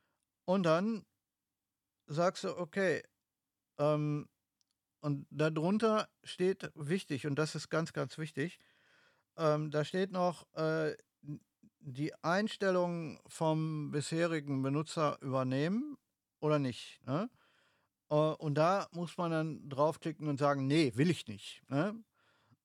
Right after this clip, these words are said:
Ähm, weil sonst fängt er an, Daten von der normalen Partition runterzurödeln und, äh, eine Kopie anzustellen und so. Das wollte ich nicht, ne?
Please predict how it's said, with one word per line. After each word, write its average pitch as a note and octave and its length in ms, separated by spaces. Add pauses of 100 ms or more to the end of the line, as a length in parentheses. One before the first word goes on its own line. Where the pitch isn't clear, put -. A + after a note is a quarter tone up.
Ähm, C#3+ 340
weil C#3 220
sonst E3 240
fängt F3 240
er E3 120
an, D3 360
Daten D3 500
von C#3+ 240
der C3+ 320 (240)
normalen C3 680
Partition B2+ 600
runterzurödeln B2+ 1000
und, A#2 420
äh, A#2+ 280
eine A#2+ 180
Kopie D3 380
anzustellen A2+ 560
und A#2 100
so. B2 120
Das B2 200
wollte F3 260
ich - 120
nicht, - 280
ne? C#3 180